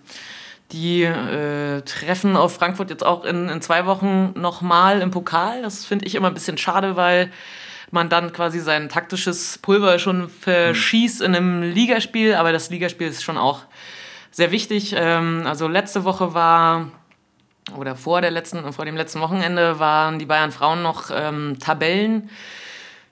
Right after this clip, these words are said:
Speaker 1: und dann, ähm, hat jetzt mit dem Spiel gegen Frankfurt, äh, die Rückrunde angefangen, aber da waren sie schon, äh, von Wolfsburg auf Platz zwei verdrängt, äh, worden, weil sie letzte Woche,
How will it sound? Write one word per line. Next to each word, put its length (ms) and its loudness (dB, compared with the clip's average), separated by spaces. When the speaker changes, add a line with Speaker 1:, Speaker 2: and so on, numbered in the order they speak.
Speaker 1:
und 560 2
dann, 500 4
ähm, 560 -4
hat 140 -4
jetzt 180 -2
mit 160 0
dem 100 0
Spiel 180 -2
gegen 260 0
Frankfurt, 760 -2
äh, 220 2
die 80 0
Rückrunde 640 0
angefangen, 560 0
aber 160 0
da 160 2
waren 160 2
sie 80 0
schon, 320 0
äh, 220 -2
von 300 -2
Wolfsburg 440 2
auf 240 2
Platz 340 -4
zwei 360 2
verdrängt, 720 -2
äh, 40 -8
worden, 840 2
weil 140 2
sie 80 -6
letzte 320 -4
Woche, 420 -4